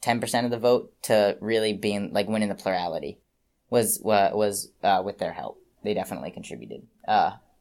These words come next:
and I, again, like, I didn't even know them. They just, like, a lot of this campaign, uh, has been sort of, like, hive-mindy. Um,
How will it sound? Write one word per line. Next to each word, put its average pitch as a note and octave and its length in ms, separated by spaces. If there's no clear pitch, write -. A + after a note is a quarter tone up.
and A#2+ 140
I, C3 160
again, C#3 240
like, G2+ 160
I G2+ 100
didn't B2+ 160
even F#2 120
know G2+ 120
them. - 300
They G#2+ 140
just, - 180
like, F3+ 220
a - 80
lot E3 220
of D#3 140
this D3+ 120
campaign, C3+ 680
uh, A#2+ 560
has B2 240
been B2+ 180
sort C3 160
of, A#2+ 60
like, A2+ 140
hive-mindy. F#2 920
Um, A2 480